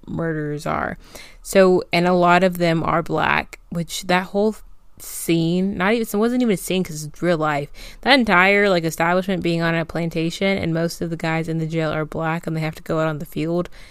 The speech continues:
pl-, like, and the police officers were white and riding around on horses. You cannot tell me that is modern day slavery. That, you cannot tell me that that is not modern day slavery is what I meant. Like, yeah, I mean, if you do the crime, you do the time, but a plantation,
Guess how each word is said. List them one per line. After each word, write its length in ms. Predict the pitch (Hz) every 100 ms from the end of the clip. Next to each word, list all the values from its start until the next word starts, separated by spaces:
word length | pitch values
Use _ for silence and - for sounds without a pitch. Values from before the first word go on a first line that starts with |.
| - - - - -
pl-, 240 | - - -
like, 240 | 190 - - - - -
and 120 | 190
the 60 | 185
police 300 | - 202 202
officers 500 | 208 202 202 208 190 - - -
were 220 | 175 170
white 320 | 170 185 170 -
and 120 | 165
riding 280 | 165 170 175
around 160 | 170
on 60 | 160
horses. 480 | 165 175 - 214 -
You 100 | 208
cannot 320 | 262 247 220
tell 320 | - - 202
me 160 | 196 165
that 180 | 156 151
is 80 |
modern 300 | 156 156 151
day 140 | 151 151
slavery. 560 | - 165 - - - - - - - -
That, 180 | 175
you 120 | 180 196
cannot 240 | 220 208
tell 160 | 202 190
me 80 |
that 100 | 180
that 140 | 175 160
is 100 | 151
not 240 | 160 151
modern 300 | - - 156
day 100 | -
slavery 320 | - - -
is 100 | 160
what 120 | 170 -
I 60 |
meant. 220 | - -
Like, 300 | - 180 - - - - - -
yeah, 380 | - 220 202 165
I 80 | 165
mean, 220 | 185 180
if 240 | - 175 -
you 220 | 190 185
do 180 | 165 196
the 100 | 196
crime, 360 | - 196 214
you 100 | 190
do 140 | 170 165
the 80 | 165
time, 460 | - 180 175 160
but 520 | 160 170 156 151 165 - - - - - - - - - - - -
a 80 | 170
plantation, 960 | - 180 175 208 202 - 202 202 196